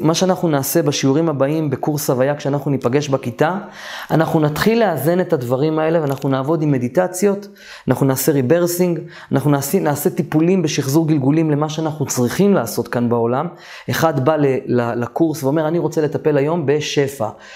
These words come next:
אה, בפרנסה", אחד אומר על הבריאות, אחד אומר על זוגיות, אחד אומר על התקשורת, על החרדות, על הפחדים.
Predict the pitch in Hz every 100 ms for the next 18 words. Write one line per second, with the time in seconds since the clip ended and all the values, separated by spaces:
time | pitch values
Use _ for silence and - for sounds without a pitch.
0 | - - 120 117 113 110 120 - 131 131
1 | 131 - 120 107 139 139 147 147 127 117
2 | 135 131 110 143 135 139 147 139 117 120
3 | 131 131 104 143 151 147 139 139 120 170
4 | 143 123 123 131 135 151 131 127 - 143
5 | 170